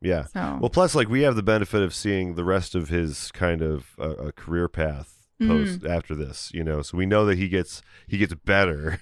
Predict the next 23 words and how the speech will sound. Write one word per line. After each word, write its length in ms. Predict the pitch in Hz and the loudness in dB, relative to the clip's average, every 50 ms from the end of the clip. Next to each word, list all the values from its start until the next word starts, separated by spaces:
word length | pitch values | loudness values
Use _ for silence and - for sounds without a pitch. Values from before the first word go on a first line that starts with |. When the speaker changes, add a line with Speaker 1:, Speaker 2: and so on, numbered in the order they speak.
| - - | -2 -2
Speaker 1:
<laughs> 100 | - 269 | 2 2
and 360 | 254 233 254 254 247 - - | 4 4 4 4 4 6 6
he 60 | 107 | 6
Speaker 2:
<laughs> 40 | 107 | 6
Speaker 1:
does, 160 | - 110 110 | 6 6 6
you 200 | 160 160 147 139 | 8 8 8 8
know, 120 | 127 117 107 | 6 6 6
he 60 | 104 | 6
doesn't 260 | 104 117 107 104 98 | 6 4 2 2 -2
keep 240 | - - 110 101 - | -2 -2 -2 2 4
on 240 | 101 95 92 90 85 | 4 4 4 2 0
throwing 300 | - 95 95 90 90 87 | 0 2 4 4 4 4
around 380 | 87 87 85 85 85 82 78 73 | 4 4 4 2 2 0 -2 -6
slurs 420 | - - 87 87 85 85 78 71 | -4 0 0 2 2 0 -2 -4
like 180 | 78 73 69 - | -6 -8 -8 -8
this. 300 | - 73 69 73 - - _ - - _ | -8 -8 -8 -8 -10 -14 _ -20 -16 _
Speaker 2:
Yeah. 280 | - 208 - - - 214 - | -6 -4 -4 -4 -4 -4 0
Speaker 1:
Um, 580 | 85 85 85 82 80 80 78 - 76 76 73 - - - - | 2 4 4 4 4 4 2 0 -4 -6 -8 -10 -14 -20 -4
but, 260 | - 82 80 80 - 71 | -2 0 0 0 -2 -2
uh, 480 | 76 78 78 76 76 76 76 76 73 - - | -2 0 2 2 2 2 2 2 0 -2 -2
uh, 400 | - 76 76 76 73 73 71 71 - - | -2 0 0 0 0 0 -2 -2 -4 -4
yeah, 340 | 87 90 85 76 65 62 | -2 -2 -2 -2 -4 -6
yeah. 320 | 62 67 76 71 69 64 | -8 -8 -8 -8 -8 -10